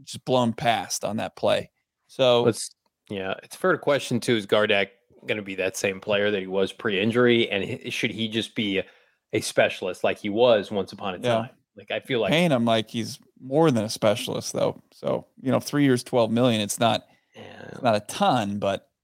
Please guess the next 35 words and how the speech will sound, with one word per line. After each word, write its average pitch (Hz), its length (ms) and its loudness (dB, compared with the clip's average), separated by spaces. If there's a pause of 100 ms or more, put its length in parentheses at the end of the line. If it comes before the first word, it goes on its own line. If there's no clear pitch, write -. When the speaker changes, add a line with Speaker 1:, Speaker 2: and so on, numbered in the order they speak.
(320)
Speaker 2:
I 127 100 -2
don't 127 120 -2
th-, 120 160 -10
I 120 60 -4
don't 123 120 2
remember 113 380 0
too - 140 -6
many 107 160 0
people 101 240 -6
clamoring 101 440 -2
to, 90 80 -6
to - 240 -16
make 95 200 -8
that 92 160 -2
deal - 160 -8
happen, 95 360 -4
too. 95 200 -12
That 98 180 2
was 104 140 -8
one 101 180 -2
that 95 100 2
Speaker 1:
<laughs> - 200 -2
Speaker 2:
kinda 104 200 -2
came 110 240 2
out 95 100 0
of - 60 -4
left 95 200 0
field 98 340 2
in 87 100 -6
March, 92 360 4
and 107 100 0
we're 98 60 0
just 104 200 -4
like, 107 160 0
"Oh, 180 360 -2